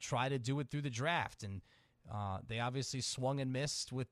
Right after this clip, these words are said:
Zach Wilson, that, and they swung and missed before that with Sam Darnold. And, um,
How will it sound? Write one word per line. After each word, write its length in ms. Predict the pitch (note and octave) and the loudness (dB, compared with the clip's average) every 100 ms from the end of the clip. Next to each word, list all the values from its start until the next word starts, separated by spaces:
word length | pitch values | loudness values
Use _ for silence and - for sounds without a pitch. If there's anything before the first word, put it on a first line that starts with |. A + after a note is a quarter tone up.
| - | -6
Zach 360 | G#2+ C3 C3+ | 2 4 4
Wilson, 480 | C#3 D#3+ D3+ A2 E2 | 4 2 2 -4 -6
that, 160 | G2+ G#2 | -8 -6
and 260 | G#2+ G#2+ G2 | -6 -4 -4
they 160 | G#2 G#2 | -4 -4
swung 340 | - B2 C3+ | -2 -2 0
and 80 | C3 | 0
missed 240 | C#3 - | 0 -2
before 320 | C3+ - C#3+ | -2 -2 0
that 240 | C3+ C#3 B2+ | 2 2 0
with 120 | C3 | -4
Sam 320 | - C#3+ C#3 | -2 0 4
Darnold. 400 | C#3 D#3+ C#3+ E2 | 6 6 4 -2
And, 200 | G#2+ F#2+ - - - - - E2+ | -6 -6 -8 -20 -20 -20 -14 -6
um, 420 | F#2+ F#2+ A1 | -4 -2 -6